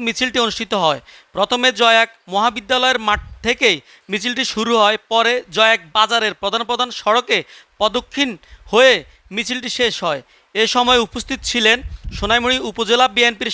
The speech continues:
সাবেক যুগ্ম আহ্বায়ক আব্দুল গনি পাটোয়ারি মামুন, সাবেক সোনাইমুড়ি উপজেলা বিএনপির সদস্য মোহাম্মদ শামসুল আলম মাসুদ, সাবেক উপজেলা বিএনপির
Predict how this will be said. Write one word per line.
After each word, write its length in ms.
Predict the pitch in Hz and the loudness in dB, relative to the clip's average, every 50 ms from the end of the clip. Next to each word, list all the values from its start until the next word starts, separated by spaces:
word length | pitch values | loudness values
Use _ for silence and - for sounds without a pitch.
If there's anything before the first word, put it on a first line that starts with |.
| - | -4
সাবেক 320 | - 202 202 202 247 240 - - - - - _ _ - 151 | -2 -2 2 2 2 2 2 -2 -10 -20 -20 _ _ -10 -8
যুগ্ম 220 | 214 226 202 208 233 214 202 | -8 -8 -2 0 2 2 2
আহ্বায়ক 440 | 233 208 196 247 240 220 220 226 - - _ - 185 | 2 0 2 2 4 4 4 2 -2 -6 _ -2 -2
আব্দুল 280 | 208 185 175 226 233 226 | -2 -2 -2 -6 -6 -4
গনি 240 | 190 233 233 220 226 | -4 -4 -4 -4 -2
পাটোয়ারি 420 | - 226 220 - 220 220 220 220 214 214 | -2 -2 -2 0 0 0 0 0 0 0
মামুন, 280 | 214 214 196 202 233 262 285 - _ - _ _ _ _ - - - - | 0 0 0 -2 -4 -4 -8 -14 _ -20 _ _ _ _ -18 -14 -12 -4
সাবেক 360 | - 208 214 220 - 254 262 - _ _ _ _ _ _ _ | 0 0 2 4 4 2 2 0 _ _ _ _ _ _ _
সোনাইমুড়ি 480 | - - 202 214 226 240 240 247 262 262 - 247 | -10 -4 0 0 0 0 2 0 -2 -2 -2 -6
উপজেলা 320 | 196 208 226 208 240 247 254 202 | -8 -6 -2 0 0 0 0 2
বিএনপির 360 | 214 247 247 233 208 262 247 - - | 2 0 0 0 -2 -6 -6 -6 -2
সদস্য 360 | - 226 233 262 254 - - - 254 202 160 135 - _ _ _ _ _ _ _ _ _ - _ _ _ _ _ _ - | -2 0 0 0 0 0 0 0 2 2 0 -2 -6 _ _ _ _ _ _ _ _ _ -20 _ _ _ _ _ _ -4
মোহাম্মদ 400 | 165 196 202 214 233 233 247 247 - - | -2 0 2 2 2 0 -2 -2 -2 -2
শামসুল 360 | 208 208 214 202 - - 247 254 | -2 -2 -2 -2 -4 0 2 2
আলম 220 | 247 247 247 233 214 208 | 2 2 2 2 2 2
মাসুদ, 360 | 208 196 - - 226 254 - _ _ _ - - - _ _ - | 2 2 0 -4 -4 -6 -6 _ _ _ -20 -20 -20 _ _ -14
সাবেক 460 | - - 202 202 214 196 254 262 254 - - 240 | -4 0 0 0 4 4 2 2 2 -2 -8 -12
উপজেলা 340 | 202 190 233 202 247 254 254 220 | -8 -8 -4 -2 0 0 0 2
বিএনপির 420 | 262 254 254 247 208 - 247 254 | 2 2 2 0 -2 -4 -4 -4